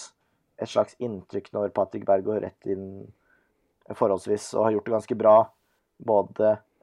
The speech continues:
ehm, i liga allerede, og også på norske landslaget hvor han hadde flere gode kamper, så jeg ser absolutt for meg at,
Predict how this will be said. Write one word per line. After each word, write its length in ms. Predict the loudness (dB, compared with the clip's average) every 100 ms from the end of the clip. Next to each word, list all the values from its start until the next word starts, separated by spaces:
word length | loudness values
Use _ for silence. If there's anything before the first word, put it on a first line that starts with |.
| -6
ehm, 580 | -2 0 0 -2 -8 -12 -16 -18 -20 -20 -10
i 360 | -8 -4 -4
liga 320 | -2 -2 4 4
allerede, 500 | 4 4 2 4 2
og 240 | 0 -2 -2
også 160 | -6
på 120 | -8 -8
norske 260 | -8 -6
landslaget 420 | -6 -4 -4 -4 -2
hvor 140 | -2
han 140 | -2 -6 _ _ _ _ _ -2
hadde 340 | -2 -2 -6
flere 280 | 0 0 0
gode 180 | -4 -2
kamper, 340 | -2 -2 -6
så 160 | 0 4 4 2 _ _ _ _ _ _ -10
jeg 120 | -6
ser 140 | -2 -2
absolutt 320 | -2 -8 -4
for 160 | -4 -2
meg 220 | -4 -6
at, 180 | _